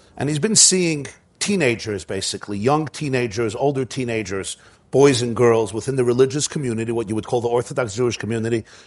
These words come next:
for thirty-two years. Day and night, or at least large par-, par-, parts of the d-, large parts of the night and much of the day. And I asked him a question.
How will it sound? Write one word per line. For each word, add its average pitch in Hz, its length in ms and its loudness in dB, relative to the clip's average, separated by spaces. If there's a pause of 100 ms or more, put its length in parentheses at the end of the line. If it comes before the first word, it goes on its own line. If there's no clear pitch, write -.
for - 140 -2
thirty-two 151 600 2
years. 101 580 -4 (880)
Day 165 540 6
and 139 180 0
night, - 540 0 (360)
or 131 120 2
at 127 100 0
least 139 340 -2
large 151 400 4
par-, 156 280 4
par-, 170 220 4
parts 175 360 4
of 170 120 -2
the 170 80 0
d-, 127 220 -6
large 165 420 4
parts 156 340 4
of 123 120 -6
the 127 80 0
night 123 360 -2
and 123 180 -8 (600)
much 143 280 2
of 123 120 0
the 123 80 -2
day. 98 300 -2 (920)
And 147 120 6
I 156 40 8
asked 170 260 4
him 202 80 -2
a 180 40 -6
question. - 500 -2